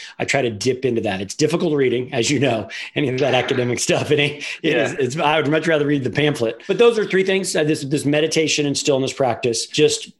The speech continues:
Speaker 1: pop culture, I guess I would put Harvard in, into that sort of pop culture reading, but
Speaker 2: Yep.
Speaker 1: then could sort of have this sort of scholarly,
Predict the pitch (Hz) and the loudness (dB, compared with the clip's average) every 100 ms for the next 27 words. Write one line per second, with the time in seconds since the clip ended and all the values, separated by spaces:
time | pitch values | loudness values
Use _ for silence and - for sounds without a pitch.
0 | _ _ - 151 139 - 135 131 - 127 | _ _ 0 0 0 -2 -2 0 0 2
1 | 120 117 123 123 117 127 117 117 120 123 | 0 -2 -4 -2 0 0 -2 -2 -2 0
2 | 127 117 117 101 110 _ - 127 117 131 | 2 0 -2 -4 -12 _ -8 -2 -2 -2
3 | 131 123 117 - - 120 110 127 117 - | -2 0 -2 -2 -2 -2 0 -2 0 0
4 | 135 131 123 113 113 113 123 123 147 143 | 0 0 0 0 0 -2 -2 0 0 0
5 | 147 147 131 123 117 113 - 123 113 - | -2 -2 0 0 0 -2 -2 -2 -2 -2
6 | - - 120 120 120 113 110 104 | -2 -2 0 0 0 0 0 -2